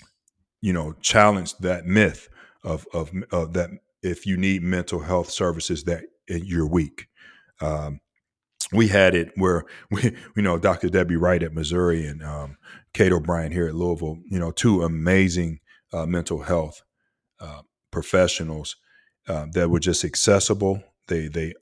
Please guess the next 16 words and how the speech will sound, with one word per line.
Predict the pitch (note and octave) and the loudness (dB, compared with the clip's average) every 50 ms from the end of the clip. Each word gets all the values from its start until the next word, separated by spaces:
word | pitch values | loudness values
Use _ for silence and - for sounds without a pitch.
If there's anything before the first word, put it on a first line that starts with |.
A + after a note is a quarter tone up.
| _ - | _ -12
they | E2+ E2 E2+ E2 | -6 -6 -4 -2
understood | E2+ F2+ F2 F2 F2 E2 - - - - G#2 F#2+ F#2 F2+ - | -2 -2 0 0 0 -2 -2 -2 0 2 2 4 4 2 0
athletics, | F2 E2+ D#2 - - F#2 F#2+ G2 G2 G2 F#2 - - - - - _ _ _ _ _ _ _ _ _ _ _ _ _ _ - | -4 -6 -6 -6 -2 0 2 2 2 0 -2 -4 -10 -10 -10 -12 _ _ _ _ _ _ _ _ _ _ _ _ _ _ -6
and, | G#2 F#2+ F2+ F2+ F2 E2+ E2+ E2 E2 E2 - _ _ _ - | -4 -2 -2 -2 -2 -2 -4 -4 -6 -10 -12 _ _ _ -12
uh, | F2 E2 D#2+ D#2+ D#2 D2+ D2+ D2+ D2+ D2 - _ _ _ _ _ _ _ _ _ _ _ _ _ - | -12 -10 -10 -12 -14 -14 -16 -16 -18 -20 -20 _ _ _ _ _ _ _ _ _ _ _ _ _ 0
they, | G2+ G#2+ A2+ C3 | 4 6 6 6
they | A#2+ G#2+ B2 A#2+ | 6 6 6 6
had | A#2 B2+ B2 B2 | 6 6 4 4
the | A#2+ A#2 | 2 4
athletes' | A#2+ A#2+ B2 - C3+ B2+ A2 - | 4 4 4 2 0 -2 -2 -2
trust. | - - - D#3 A2+ F#2 - - _ _ _ _ - | -2 0 0 0 0 -2 -6 -12 _ _ _ _ -4
You | G2+ | -2
know, | F#2+ G2 G2 F#2+ | 0 0 0 0
Doctor | F#2 G2 G2 - - F2 | 0 -2 -2 -4 -6 -4
Debbie, | F2 G#2 G#2+ A2+ A#2 A2 | 0 0 0 0 0 -4
she's | G2+ - B2+ A#2 G2 F2+ | -4 -4 -2 -2 -4 -4